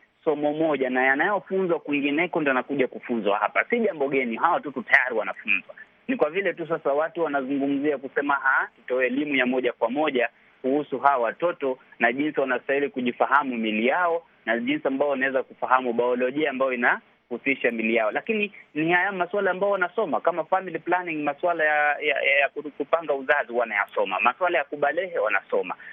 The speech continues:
masuala ya ngono na magonjwa ya zinaa yote wanasoma. Hivyo ni swala ambalo ndio tuna, nilivyosema, ni aibu kwamba likiletwa liwe somo moja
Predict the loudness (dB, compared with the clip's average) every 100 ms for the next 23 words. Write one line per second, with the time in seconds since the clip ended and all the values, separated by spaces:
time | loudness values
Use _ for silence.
0 | -6 -2 0 0 2 0 0 -2 0 0
1 | 2 2 2 -2 -4 0 0 0 -2 0
2 | 0 -2 -2 0 0 0 -4 -2 -4 -4
3 | -4 -4 -2 -8 -12 _ _ -2 0 0
4 | -2 -2 -2 0 0 0 -2 0 -2 -4
5 | -12 _ _ _ -2 0 0 -2 -4 -6
6 | 0 2 4 2 0 -4 -2 -2 -2 -2
7 | 2 0 0 -2 0 0 0 -2 -2 -2
8 | 0 -2 -2 -20 _ _ _ -4 -4 -2
9 | -2 0 0 -2 -2 -2 -2 -2 -4 0
10 | 0 0 0 0 0 -2